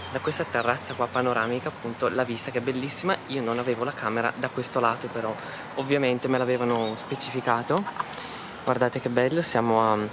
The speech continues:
a Citrezza e ci sono i faraglioni, ce ne sono altri che si vedono là dietro le case e appunto questa è tutta la,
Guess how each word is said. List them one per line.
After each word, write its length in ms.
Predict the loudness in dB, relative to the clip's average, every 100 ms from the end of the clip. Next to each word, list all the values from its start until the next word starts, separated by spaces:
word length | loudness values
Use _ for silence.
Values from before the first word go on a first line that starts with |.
| -8 -10 -4
a 60 | 0
Citrezza 680 | 2 2 2 2 4 4 2 -4 -12 -12 -14 -14 -14 -14 -14 -12 -12 -2
e 320 | 2 4 4
ci 100 | 2
sono 540 | 0 2 4 4 2 -2 -6
i 80 |
faraglioni, 640 | 0 2 2 4 4 4 2
ce 100 | -2
ne 60 |
sono 200 | -2 2
altri 340 | 2 2 -2 -2
che 280 | -4 -10 -8
si 140 | -4
vedono 340 | -2 0 2
là 100 | 2
dietro 300 | 0 -4 -4
le 100 | -4
case 400 | 2 2 2 -2 -4 -10 -16 -16 -16 -14 -14 -16 -16 -16 -14 -14 -14 -14 -10
e 140 | -6 -6
appunto 440 | -8 -6 -4 2
questa 240 | 2 2
è 20 | -2
tutta 260 | -4 0
la, 200 | 0 0